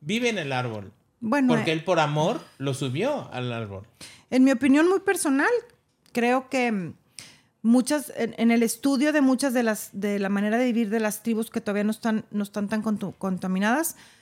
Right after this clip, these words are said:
Speaker 2: hay, eh, actúan muy virtuos-, ab-, actúan mucho virtuosamente y no tienen ningún conocimiento, ¿sí? O sea, no.
Speaker 1: Es que actúan en armonía con un
Speaker 2: Ajá,
Speaker 1: flujo,
Speaker 2: exacto.
Speaker 1: pero eso no quiere decir que ese flujo no se pueda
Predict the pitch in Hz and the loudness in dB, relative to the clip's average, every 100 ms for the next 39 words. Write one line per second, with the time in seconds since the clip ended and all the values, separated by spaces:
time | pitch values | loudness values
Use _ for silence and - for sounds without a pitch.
0 | _ _ _ _ _ 175 196 226 - _ | _ _ _ _ _ 2 2 0 -6 _
1 | _ _ - 208 202 196 - 175 190 - | _ _ -4 -2 -2 -4 -6 -8 -6 0
2 | 247 247 233 240 262 254 - 226 - - | 4 6 8 8 6 2 -2 -4 -2 -2
3 | 208 - 208 - 262 262 269 277 247 208 | -2 -2 -4 0 4 6 4 0 -2 -2
4 | 233 240 233 226 247 240 339 - _ _ | -4 -2 2 2 2 0 -4 -8 _ _
5 | _ _ _ _ _ _ _ _ _ _ | _ _ _ _ _ _ _ _ _ _
6 | - 220 220 208 202 196 190 202 202 208 | -2 2 4 4 2 0 -2 -2 0 0
7 | 190 190 202 202 202 185 175 165 - - | 0 -2 -2 -2 0 -2 -2 -4 -8 -4
8 | 233 220 196 190 185 - - 143 135 175 | -2 -2 -4 -4 -4 -8 -12 -10 -6 -4
9 | 170 - 165 160 170 175 160 135 110 123 | -4 -4 -6 -4 -6 -6 -6 -6 -6 -4
10 | 170 117 - 113 113 262 202 131 123 95 | -6 -6 -6 -6 -4 -6 -6 -6 -8 -12
11 | 90 214 139 127 123 131 131 123 156 147 | -10 -6 -2 -2 -2 -4 -6 -8 -8 -8
12 | 131 151 143 135 123 127 123 127 135 120 | -8 -8 -6 -6 -8 -8 -8 -8 -8 -8
13 | 117 139 127 127 147 135 127 135 127 120 | -8 -10 -8 -8 -6 -8 -8 -8 -8 -6
14 | 120 135 | -6 -6